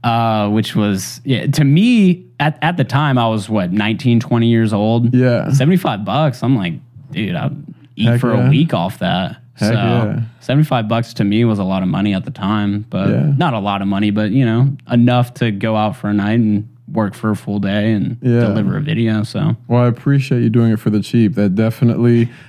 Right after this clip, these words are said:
Speaker 2: now that I'm in this space, I understand just how <laughs> cheap that was.
Speaker 1: For sure, man.
Speaker 2: <laughs>
Speaker 1: And at the time, it wasn't really about the money. It was more like, you know, I,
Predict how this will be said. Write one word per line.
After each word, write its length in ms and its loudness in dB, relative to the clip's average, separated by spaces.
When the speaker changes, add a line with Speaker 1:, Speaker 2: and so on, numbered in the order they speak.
Speaker 2:
now 180 2
that 160 2
I'm 160 4
in 100 4
this 200 2
space, 540 0
I 120 2
understand 520 2
just 520 0
how 340 0
<laughs> 0 -
cheap 460 0
that 220 0
was. 500 2
Speaker 1:
For 200 2
sure, 340 0
man. 800 0
Speaker 2:
<laughs> 40 -20
Speaker 1:
And 120 2
at 140 -2
the 80 0
time, 360 2
it 100 0
wasn't 420 0
really 300 0
about 320 -2
the 60 -4
money. 260 0
It 40 0
was 220 -2
more 220 2
like, 380 -4
you 60 4
know, 200 4
I, 240 -2